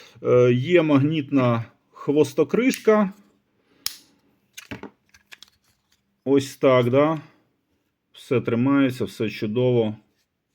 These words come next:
Ну, в принципі, достатньо впевнено він все тривається. Є в нас отвір під темляк.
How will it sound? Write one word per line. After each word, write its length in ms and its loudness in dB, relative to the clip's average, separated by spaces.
Ну, 120 -4
в 220 -4
принципі, 340 0
достатньо 440 -2
впевнено 460 -2
він 140 -6
все 160 -16
тривається. 580 -16
Є 300 4
в 100 4
нас 340 2
отвір 540 6
під 240 -4
темляк. 840 2